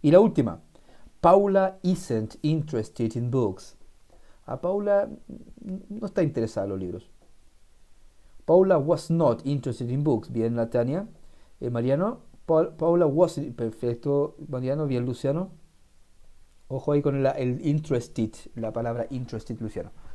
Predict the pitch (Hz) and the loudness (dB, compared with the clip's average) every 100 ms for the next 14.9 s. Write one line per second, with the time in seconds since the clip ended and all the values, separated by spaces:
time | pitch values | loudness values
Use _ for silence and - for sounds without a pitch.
0 | - - 151 - 196 220 - - - - | -14 -12 -12 0 0 0 -8 -18 -20 -20
1 | - - - 180 165 160 156 165 170 190 | -20 -20 -2 4 6 8 6 4 4 2
2 | 233 247 254 - - - - 143 156 190 | 0 2 0 -2 -12 -6 0 2 4 2
3 | 190 185 180 170 180 180 196 165 160 104 | 2 2 2 2 0 -2 -2 2 2 0
4 | - 143 151 - 135 - 175 160 147 120 | -8 -10 -10 -8 -8 -2 2 4 2 2
5 | 95 98 - - 101 147 139 139 143 156 | -4 -8 -14 -10 -6 -4 -4 2 4 6
6 | 151 151 - - - - 120 123 - 139 | 4 2 -6 -18 -14 -6 0 0 2 0
7 | 139 147 135 147 135 123 131 127 123 117 | 0 -6 -8 -8 -6 -6 -6 -6 -4 -2
8 | 135 135 127 135 143 147 - 110 - 143 | 0 0 0 2 0 -2 -6 -10 -6 -4
9 | 123 123 131 127 - 117 156 165 160 165 | -2 -2 0 -2 -2 0 4 6 6 4
10 | 165 - - - - 117 113 110 120 135 | 2 -8 -16 -12 -6 -2 0 0 2 0
11 | 135 139 - 123 123 160 175 170 170 170 | 0 -6 -4 -4 2 4 6 4 0 -4
12 | - - 202 202 190 196 185 - 175 156 | -8 -6 -4 -2 -2 -4 -8 -2 -2 2
13 | 151 160 160 147 139 160 160 - 143 147 | 4 6 6 6 4 4 2 0 -2 -2
14 | 131 139 131 - 123 123 107 85 151 | -4 -6 -8 -8 -10 -8 -10 -10 -14